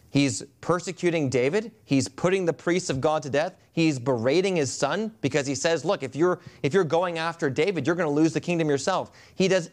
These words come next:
everything he can to grab at the control that he, that he thinks is his by right. Once he becomes comfortable with himself being the king, all of a sudden, he,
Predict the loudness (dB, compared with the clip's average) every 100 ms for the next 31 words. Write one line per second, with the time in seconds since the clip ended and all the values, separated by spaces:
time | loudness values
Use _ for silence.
0 | -2 0 0 -2 -2 0 2 0 -2 -2
1 | -2 -2 -2 0 2 2 0 -4 -2 -4
2 | -4 -6 -2 -2 0 0 0 0 -4 -12
3 | -20 -20 _ 0 0 -2 -4 -4 -2 0
4 | 0 0 -2 0 -2 -2 -2 -2 -4 -12
5 | -2 2 2 2 -2 -4 -4 -10 _ -14
6 | -2 0 0 0 -2 -2 -2 -4 -6 -6
7 | -4 -2 0 0 0 0 -2 -2 -2 0
8 | 0 0 0 0 0 0 0 -4 -4 -8
9 | -12 -20 -6 0 2 2 0 -2 -2 -2
10 | -6 -10 -20 -20 -2 0 2